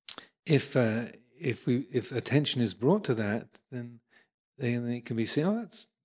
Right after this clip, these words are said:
that's accessible a lot of the time." <laughs> So it's not some kind of, like, super profound meditation experience. So, like, they, uh, that, uh,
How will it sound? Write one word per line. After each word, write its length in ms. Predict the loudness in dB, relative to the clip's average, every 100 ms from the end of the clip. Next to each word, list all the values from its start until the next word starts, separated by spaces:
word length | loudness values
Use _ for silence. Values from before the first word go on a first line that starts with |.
| _ _ _ _ _ _ -6
that's 240 | -4 -4
accessible 600 | -2 -2 -2 -4 -8 -10 -2
a 40 |
lot 180 | 0 0
of 60 |
the 60 | -4
time." 340 | -8 -8 -8
<laughs> 80 | -12 -14 -16 -18 _ _ _ _ _ _ _ _ _ _ _ _ _ _ _ _ _ _ 4
So 220 | 10 12
it's 220 | 12 8
not 240 | 4 4
some 320 | 0 -2 -2 -2
kind 320 | 0 2 2
of, 240 | 2 -2 -16 -6
like, 200 | -4 -4
super 380 | -6 -2 0 -2
profound 720 | -4 -4 0 0 0 -4 -10 -20 _ _ _
meditation 460 | 0 2 4 2 0
experience. 460 | -10 -2 0 0
So, 140 | 0 2
like, 180 | 2 -2 _ _ _ _ _
they, 540 | 0 0 0 -6 -10 _ _ _ _ -10
uh, 300 | -10 -10 -16 -18 _ -20 -8 0
that, 360 | 0 -2 -6
uh, 180 | -2 -2